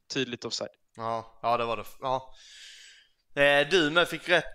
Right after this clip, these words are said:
Speaker 2: Jag trodde ju inte att Värnamo skulle, eh, Värnamo, Västerås skulle vinna över Norrköping, men du fick rätt på stå-, <laughs> tilläggstiden eller stopptiden, eller vad, jag vet inte vad de är uppe på, men de var uppe på över nittio, va?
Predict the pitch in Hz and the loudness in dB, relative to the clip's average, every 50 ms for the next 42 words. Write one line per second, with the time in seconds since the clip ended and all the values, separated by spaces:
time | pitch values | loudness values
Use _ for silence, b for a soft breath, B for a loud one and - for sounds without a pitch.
0 | - - 139 147 135 135 - 170 156 143 147 147 139 143 135 - - 143 143 143 | -8 -6 -4 -4 -4 -4 -4 -6 -4 -4 -4 -4 -2 -2 -2 0 2 2 2 2
1 | 135 131 127 120 - - - - 147 143 135 127 120 120 131 131 113 - - - | 0 -2 -6 -6 -10 -8 -4 0 2 2 2 2 0 0 -2 -2 -6 -14 -20 -14
2 | _ - 143 135 - - - 160 143 147 143 127 113 - - 143 123 131 139 135 | _ -6 -4 -4 -4 -4 -6 -6 -4 -2 -2 -2 -4 -4 -6 -8 -8 -6 -6 -4
3 | 127 127 123 120 123 127 135 147 147 - - - 117 101 - 113 113 120 127 123 | -2 -2 -2 -2 -4 -4 -4 -4 -2 -2 -2 -2 -2 -4 -6 -8 -8 -6 -4 -4
4 | 135 135 123 - 143 135 - - - 143 - - - - 120 - - - 151 143 | -4 -4 -4 -6 -8 -8 -2 0 0 0 0 -2 -8 -8 -6 -6 -4 -4 -4 -4
5 | 139 127 - - 160 143 127 - - 165 151 143 131 - - - 135 127 117 120 | -4 -6 -4 -4 -2 -2 -4 -4 -2 -2 0 0 -2 -2 -4 -4 -4 -4 -4 -4
6 | 117 120 120 117 117 - - 160 147 - - - 151 139 127 117 113 113 113 113 | -6 -8 -8 -10 -10 -6 -4 -4 -4 -4 -4 0 0 2 2 0 -2 -6 -6 -6
7 | 113 117 117 120 120 113 113 123 127 123 127 127 - - 139 143 143 131 131 123 | -6 -4 -4 -2 -4 -2 -4 -4 -4 -4 -6 -6 -8 -8 -10 -8 -8 -8 -10 -10
8 | 127 127 131 139 151 - - 127 107 - 107 104 110 113 123 131 135 139 156 156 | -12 -14 -14 -14 -14 -14 -14 -14 -14 -14 -14 -12 -12 -12 -10 -8 -6 -6 -6 -6
9 | 156 - 127 - 139 147 143 127 147 160 147 - _ - - 104 107 113 | -8 -10 -8 -2 0 0 0 -2 -4 -10 -10 -10 _ -16 -12 -10 -10 -10